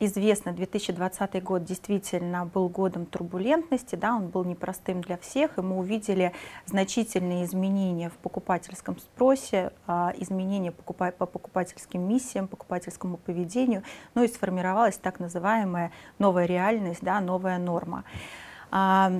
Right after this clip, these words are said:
текущий год показывает, а, более стабильную динамику, да, вроде как все стабилизировалось, но при этом мы в любом случае понимаем, что покупатель уже другой, да, покупатель изменился. Соответственно, и мы должны,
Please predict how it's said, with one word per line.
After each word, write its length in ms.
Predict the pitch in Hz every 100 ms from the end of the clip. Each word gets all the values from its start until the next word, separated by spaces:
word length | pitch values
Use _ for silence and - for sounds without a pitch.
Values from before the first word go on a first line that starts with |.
| 170 - - - _ - _ - -
текущий 380 | - 226 311 285
год 200 | 214 202
показывает, 880 | - 196 214 202 196 180 175 175 -
а, 300 | - 185 180
более 380 | - 180 220 185
стабильную 640 | 180 - 185 185 175 175 170
динамику, 580 | 185 226 311 269 -
да, 300 | 185 208 226
вроде 420 | 202 180 196 190 185
как 180 | 190
все 180 | - -
стабилизировалось, 840 | 190 196 180 196 220 330 220 196 -
но 80 | 202
при 160 | 220
этом 220 | 269 202
мы 100 | 190
в 60 | 190
любом 280 | 196 202 180
случае 360 | - 185 -
понимаем, 500 | - 190 190 240 285
что 160 | 233 -
покупатель 580 | 185 - - 247 254 180
уже 180 | 180 214
другой, 440 | 190 185 196 175
да, 160 | 196 226
покупатель 540 | 190 - 202 208 202
изменился. 500 | 190 196 190 175 -
Соответственно, 500 | - 185 220 220 190
и 20 |
мы 100 | 214
должны, 520 | 247 180 180 - 220